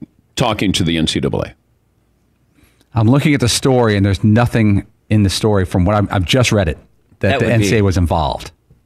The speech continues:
Speaker 3: That would be extremely
Speaker 2: They
Speaker 3: short-sighted if they didn't think of the <laughs> N C A A.
Speaker 1: Yes.
Speaker 2: Well, the N C A A can ignore this completely, which they're very good at.
Speaker 1: Yeah, but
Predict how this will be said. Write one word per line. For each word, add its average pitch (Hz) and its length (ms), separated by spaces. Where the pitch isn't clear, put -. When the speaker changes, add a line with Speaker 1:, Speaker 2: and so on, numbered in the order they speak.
Speaker 3:
That 101 120
would 101 120
be 87 120
extremely 90 760
Speaker 2:
They 78 60
Speaker 3:
short-sighted 76 680
if 73 120
they 78 100
didn't 80 220
think 80 200
of 78 60
the 92 120
<laughs> - 20
N 92 100
C 170 140
A - 320
A. - 40
Speaker 1:
Yes. 185 560
Speaker 2:
Well, 175 400
the 143 160
N 196 100
C 196 100
A - 20
A 139 40
can 123 360
ignore 110 320
this 104 160
completely, - 540
which - 240
they're 92 160
very 82 380
good 82 160
at. 71 160
Speaker 1:
Yeah, 226 180
but 196 160